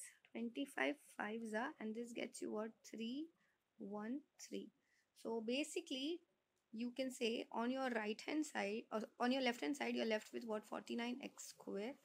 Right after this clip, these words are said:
plus one upon twenty-five. Twenty-five x square, and this is now coming out to be three one three into seven. That gets you what? Two one nine one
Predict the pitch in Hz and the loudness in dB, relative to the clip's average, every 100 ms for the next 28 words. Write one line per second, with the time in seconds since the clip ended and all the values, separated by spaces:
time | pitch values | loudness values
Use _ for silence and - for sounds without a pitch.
0 | - - _ _ - 269 - 220 226 220 | -20 -20 _ _ -2 -2 0 0 0 -2
1 | 233 233 302 - - 208 - 240 240 - | -2 0 -2 -2 -4 -4 -2 -4 -2 0
2 | 113 285 - _ _ _ _ _ _ _ | 2 0 -2 _ _ _ _ _ _ _
3 | _ _ _ _ _ _ _ _ _ _ | _ _ _ _ _ _ _ _ _ _
4 | _ _ _ _ _ _ _ _ _ _ | _ _ _ _ _ _ _ _ _ _
5 | _ 240 208 208 226 254 - - - 202 | _ -4 -4 -4 -6 -6 -8 -14 -8 -6
6 | 214 277 285 - 190 - - - - 202 | -4 -6 -6 -10 -10 -10 -14 -16 -14 -8
7 | - - 302 - 208 220 254 330 294 359 | -6 -6 -10 -6 -4 -2 4 6 6 2
8 | - - 240 240 240 269 247 247 240 233 | -2 -4 -2 0 -2 -2 -2 -2 -2 -6
9 | 247 302 339 _ _ _ _ 277 330 349 | -8 -8 -10 _ _ _ _ -2 2 2
10 | 339 320 302 339 349 277 277 294 294 - | 0 0 0 -2 0 -2 0 -4 -4 -2
11 | 208 214 247 240 226 220 - 240 208 208 | 0 0 0 0 -2 -6 -4 -2 0 -2
12 | 226 _ _ _ _ _ _ - 269 277 | -6 _ _ _ _ _ _ -2 2 2
13 | 262 247 262 294 240 214 214 220 208 202 | 4 4 4 4 4 4 2 0 -2 -4
14 | 233 | -8